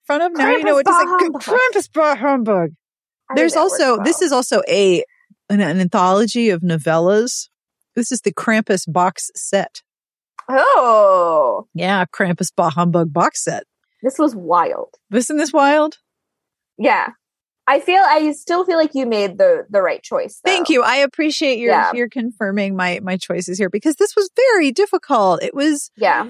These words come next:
Speaker 1: it's really hard to be like, "I need to go and find a cover to snark," because usually the snark arrives to us.
Speaker 2: At your doorstep.
Speaker 1: Yeah, it
Speaker 2: Yeah.
Speaker 1: literally just shows up in the
Speaker 2: Delivered.
Speaker 1: inbox. It is, it is delivered. I have a lot of cover snark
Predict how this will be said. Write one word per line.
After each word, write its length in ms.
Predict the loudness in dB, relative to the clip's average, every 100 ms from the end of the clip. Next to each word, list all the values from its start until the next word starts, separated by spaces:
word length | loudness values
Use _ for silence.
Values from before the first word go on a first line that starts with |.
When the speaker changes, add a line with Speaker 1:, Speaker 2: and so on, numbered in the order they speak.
| -4
Speaker 1:
it's 180 | -2 -2
really 380 | -2 2 2 2
hard 240 | 2 0
to 60 | 0
be 100 | 0
like, 180 | 0 0
"I 260 | -2 0 0
need 220 | -2 -2
to 80 | -2
go 260 | 0 2 2
and 160 | 0
find 260 | 0 0 0
a 40 | -4
cover 440 | -2 0 0 -2
to 160 | -4 -8
snark," 400 | -4 -2 -4 -4
because 260 | -8 -6
usually 760 | -2 0 0 0 0 2 0 -2 _ _ _
the 100 | -6 -6
snark 400 | -2 0 0 0 -4
arrives 840 | 0 2 4 2 0 -4 -8 -12 _ _ _ _ _ -8
to 140 | -6 -2
us. 260 | -2 0
Speaker 2:
At 140 | 0 2
your 140 | 2
doorstep. 540 | 2 2 0 -6 -6 -2
Speaker 1:
Yeah, 140 | 0
it 40 | 2
Speaker 2:
Yeah. 160 | 2
Speaker 1:
literally 380 | 2 2 2 0
just 200 | -2 -4
shows 360 | -2 0 0 0
up 180 | 0
in 140 | 0 2
the 80 | 2
Speaker 2:
Delivered. 320 | 2 0 -2
Speaker 1:
inbox. 480 | -4 -6 -10 -16 -6
It 140 | -2
is, 240 | 0 -2 -2
it 100 | 0
is 180 | 0 0
delivered. 500 | -2 0 2 0 0
I 80 | -2
have 260 | 0 -2 -2 -6
a 80 | -4
lot 280 | 0 0
of 100 | 0
cover 300 | -2 -4 -2
snark 260 | -4 -6